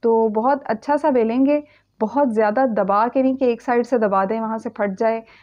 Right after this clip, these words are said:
दरमियाना हाथ रखे, रखते हुए हमने हर तरफ से अच्छी तरह से इसको बेलना है। और बेलने से पहले मैंने जो है, इस वाले बेलने से पहले मैंने तवा पहले से चूल्हे पे रख दिया है गर्म होने के लिए।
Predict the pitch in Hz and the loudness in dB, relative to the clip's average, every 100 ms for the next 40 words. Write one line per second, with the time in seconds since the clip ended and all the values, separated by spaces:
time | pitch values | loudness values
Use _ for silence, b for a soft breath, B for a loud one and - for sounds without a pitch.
0 | b - 208 208 220 262 254 247 254 226 | b -4 -2 2 2 2 2 0 -2 -2
1 | 247 240 _ 220 214 - 240 226 226 214 | -2 -4 _ -6 -6 -2 0 0 0 -2
2 | 208 214 202 233 262 226 220 214 - 226 | -4 -4 -2 -2 0 0 0 -2 -4 -4
3 | - 220 - 247 220 214 220 - 214 190 | -4 -8 -6 -4 -4 -4 -6 -6 -4 -4
4 | 185 190 226 233 233 - 208 190 196 196 | -6 -6 -8 -8 -10 -8 -8 -6 -6 -6
5 | 214 226 233 220 220 196 208 254 311 B | -8 -6 -2 -2 -2 -6 -2 -2 -2 B
6 | B _ 214 208 214 220 226 233 240 - | B _ -4 -2 -2 -4 -2 -4 -4 -6
7 | 262 262 240 226 202 202 208 220 208 214 | -4 0 0 0 -2 -4 -6 -4 -4 -4
8 | 214 202 202 190 196 214 233 - 202 196 | -4 -6 -6 -2 0 -2 -4 -4 -2 -2
9 | 190 226 269 269 214 190 190 190 175 196 | -4 -4 -4 -4 -4 -2 -2 -2 -2 -4
10 | 220 214 190 196 247 285 285 285 285 | -4 -2 -2 -2 -2 0 -2 -4 -6